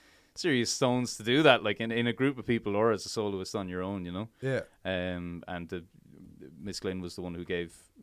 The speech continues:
Speaker 1: a lot of people that opportunity, and there were kind of musicals and stuff going on as well. But, um, she also got, this was the, the real game changer, was she managed to secure this massive grant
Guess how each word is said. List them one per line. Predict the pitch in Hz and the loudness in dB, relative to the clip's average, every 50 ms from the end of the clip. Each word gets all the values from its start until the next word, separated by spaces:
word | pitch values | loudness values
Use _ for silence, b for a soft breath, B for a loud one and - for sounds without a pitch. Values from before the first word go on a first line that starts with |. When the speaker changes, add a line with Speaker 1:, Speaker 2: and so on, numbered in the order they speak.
| - - 113 | -18 -12 -6
Speaker 1:
a | 104 | -4
lot | 98 92 87 | -2 -2 -2
of | 85 | -4
people | - 90 87 92 | -6 -8 -6 -6
that | 87 85 - | -6 -6 -6
opportunity, | 85 - - 85 - 95 95 98 92 85 | -8 -10 -12 -12 -10 -8 -8 -8 -8 -8
and | 85 85 | -10 -10
there | 87 | -12
were | 87 90 | -12 -10
kind | - - 117 | -8 -8 -6
of | 104 | -4
musicals | 95 95 98 87 95 - 95 85 82 | -4 -4 -6 -6 -6 -8 -10 -10 -10
and | 87 | -12
stuff | - - 92 90 - | -12 -12 -12 -12 -10
going | - 95 90 87 | -10 -10 -10 -10
on | 87 87 87 | -10 -12 -12
as | - - | -10 -6
well. | 95 92 90 87 b b b b b b b b b b b _ _ | -4 -4 -4 -4 b b b b b b b b b b b _ _
But, | - 95 - - _ - 117 | -6 -6 -6 -8 _ -4 -4
um, | 101 92 92 90 87 90 87 87 87 87 87 - _ _ _ _ _ _ _ _ _ _ _ _ - - _ - | -2 -2 -2 -4 -6 -6 -8 -8 -8 -10 -12 -16 _ _ _ _ _ _ _ _ _ _ _ _ -20 -20 _ -12
she | - - 107 101 | -12 -10 -10 -6
also | 98 107 104 - - 90 85 | -6 -6 -6 -6 -8 -8 -8
got, | - 101 92 87 - - - - _ | -6 -4 -4 -4 -4 -8 -14 -18 _
this | - 101 - - | -12 -10 -8 -8
was | 95 82 | -10 -10
the, | - 90 78 - _ _ | -10 -12 -12 -14 _ _
the | - 92 | -8 -6
real | 87 90 92 98 104 104 95 | -4 -2 -2 0 0 0 -2
game | 80 90 85 85 82 | -2 -4 -6 -6 -6
changer, | - - 87 82 78 85 80 | -6 -6 -6 -6 -8 -10 -10
was | 73 85 82 80 80 - | -8 -6 -6 -6 -6 -8
she | - - - 90 85 85 82 82 85 - | -10 -10 -10 -10 -10 -10 -12 -12 -14 -14
managed | - 98 90 90 85 - - | -10 -8 -8 -8 -8 -10 -10
to | - | -10
secure | - - - - 98 90 90 | -10 -10 -8 -6 -6 -4 -4
this | 85 - - | -6 -8 -8
massive | 92 87 90 92 - - 87 - - | -8 -6 -6 -6 -6 -8 -12 -12 -10
grant | - 95 85 92 92 - - - | -8 -6 -6 -6 -6 -8 -12 -18